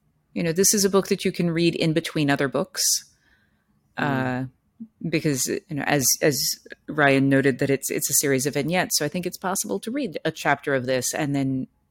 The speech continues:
Speaker 1: read something else and then come back to this. Um, but for me, anyone who is like, "You know, I enjoy asking questions. I enjoy doing self-reflection,"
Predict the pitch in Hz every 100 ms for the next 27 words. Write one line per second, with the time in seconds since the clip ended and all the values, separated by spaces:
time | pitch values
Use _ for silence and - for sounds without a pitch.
0 | _ 180 147 - 143 139 131 127 - -
1 | 147 131 - 143 120 120 - 143 73 -
2 | - - - - - - _ _ 165 151
3 | 143 143 147 156 - _ _ _ _ _
4 | _ _ _ 190 180 _ _ _ _ 185
5 | - - 196 202 196 190 202 190 180 160
6 | 180 156 147 - 143 127 - 214 240 247
7 | 240 220 220 220 170 160 - 135 151 131
8 | 110 123 - 160 160 160 165 165 147 135
9 | - 127 - - - - - -